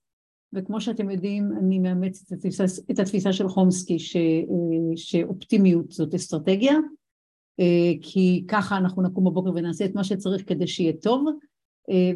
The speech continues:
ובזמן שיש, אה, אנשים שמתעסקים באמת בדברים הקשים שקורים, ולא שאני מתעלמת וצריך לטפל בהם, יש מה שנקרא את האנשים האחרים. ולא מעט אנשים חכמים אמרו שכאשר,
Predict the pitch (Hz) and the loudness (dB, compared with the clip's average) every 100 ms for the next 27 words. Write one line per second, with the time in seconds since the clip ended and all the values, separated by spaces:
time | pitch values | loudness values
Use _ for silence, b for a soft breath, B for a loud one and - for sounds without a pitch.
0 | 156 180 185 185 202 269 392 339 302 254 | -2 0 2 2 2 2 2 -2 -2 -2
1 | 233 233 226 226 254 254 285 254 226 220 | -2 -6 -4 -2 -2 -2 -4 -4 -4 -4
2 | 190 - 247 233 - 196 185 185 - - | -4 0 2 2 0 0 0 -2 -6 -2
3 | 220 202 185 208 190 170 151 170 208 196 | 0 2 2 2 0 -4 -4 -2 -2 -2
4 | 190 202 208 190 202 190 175 190 202 185 | -4 -4 -4 -4 -2 -2 -2 -2 0 0
5 | 185 185 190 170 165 190 190 254 285 254 | 2 2 2 0 -6 -8 -4 2 4 4
6 | 240 240 247 - _ _ _ _ - 202 | 4 0 -2 -6 _ _ _ _ -2 2
7 | 226 240 262 254 226 202 196 202 190 170 | 4 4 2 2 2 -4 -4 -4 0 0
8 | 170 196 180 165 165 156 156 156 _ _ | 0 2 0 0 0 0 -2 -6 _ _
9 | _ _ _ _ - 160 185 233 247 226 | _ _ _ _ -8 0 2 4 4 4
10 | 226 196 214 190 - - 180 196 180 165 | -2 -4 -4 -6 -6 -2 0 2 2 2
11 | 190 202 202 196 - 156 156 170 156 - | 0 0 0 -2 -2 -4 -4 -6 -6 2
12 | 185 190 | 4 4